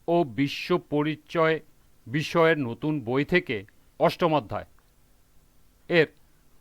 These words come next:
পাঠ দুই এর কাজ সমাধান করে দেব। প্রথমে তোমাদের বলবো, যারা আমার চ্যানেলটি সাবস্ক্রাইব করো নাই, তারা আমার চ্যানেলটি সাবস্ক্রাইব করবে এবং আমার সাথে থাকবে।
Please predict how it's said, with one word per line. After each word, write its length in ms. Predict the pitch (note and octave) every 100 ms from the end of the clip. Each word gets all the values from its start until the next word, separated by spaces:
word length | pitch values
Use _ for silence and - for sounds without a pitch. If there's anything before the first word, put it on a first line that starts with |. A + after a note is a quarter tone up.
| _ _ _ _ _ _ -
পাঠ 280 | F3+ - - -
দুই 480 | A2 G2 D3+ F#3 G3+
এর 80 | G3
কাজ 380 | F#3 C#3 A#2 - _ _ _
সমাধান 540 | - - D#3 D3 C3+ B2+
করে 180 | A2+
দেব। 200 | F2+ E2 - _ _ _ _ _ _ _ - - - _ _ - _ _ _ _ - _ _ _ _ _ _ - _ - _ -
প্রথমে 240 | D#3+ A3
তোমাদের 280 | A3 A3 G#3
বলবো, 220 | G#3+ F#3
যারা 160 | D3 C#3
আমার 100 | C#3
চ্যানেলটি 280 | C#3 C3
সাবস্ক্রাইব 400 | B2+ C3 - F3 -
করো 180 | F#3 F#3
নাই, 100 | E3
তারা 140 | C#3+
আমার 140 | C3+
চ্যানেলটি 320 | B2+ B2 A#2+ A#2
সাবস্ক্রাইব 400 | B2 - D#3+ D#3+
করবে 240 | E3+ D#3+
এবং 180 | D#3 B2
আমার 220 | G#2 G2
সাথে 260 | - B2+ A#2
থাকবে। 340 | G2 F2+ E2+